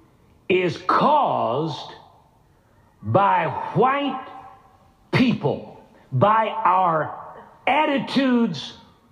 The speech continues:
behaviors, practices, and institutions,"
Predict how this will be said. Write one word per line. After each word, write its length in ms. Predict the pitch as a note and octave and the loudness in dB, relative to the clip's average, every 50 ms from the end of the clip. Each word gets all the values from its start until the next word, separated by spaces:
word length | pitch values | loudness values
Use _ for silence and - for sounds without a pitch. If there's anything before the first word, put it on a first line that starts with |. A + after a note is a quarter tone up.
| _ - A#2+ | _ -6 0
behaviors, 1200 | B2+ F3+ F#3+ F3+ E3 C#3 B2 B2+ D3+ G#3 C4 C#4 C4 B3 F3+ F3+ A#3 A#3 A3+ A3 A3 G#3+ - - - - - - - - - _ _ - _ _ - | 0 2 2 2 2 0 0 0 0 2 2 2 0 0 2 2 2 2 2 2 0 -2 -4 -6 -10 -14 -14 -20 -20 -20 -20 _ _ -20 _ _ -6
practices, 1080 | - - - B3+ D#4 D4+ - - - - C4+ A3+ - - B3+ A#3+ A#3 A3+ G#3 - - - - - - - - - - - | -4 2 2 4 4 4 2 0 -2 0 0 0 0 0 0 2 2 2 0 -2 -6 -10 -16 -20 -20 -20 -20 -16 -6 -2
and 380 | F3+ F3 E3+ E3 D#3 D3+ - - | -2 0 0 0 -2 -2 -4 -2
institutions," 1400 | A#3+ G#3+ A3+ A3+ G#3 - - - - - C#3+ C#3+ C#3+ - - - G3+ E3+ C#3+ - - C3+ B2 A#2 A#2+ A#2 A2+ - | 0 2 2 0 0 -4 -10 -12 -4 0 0 0 0 -4 0 0 2 2 2 0 -2 -2 0 0 -2 -4 -6 -10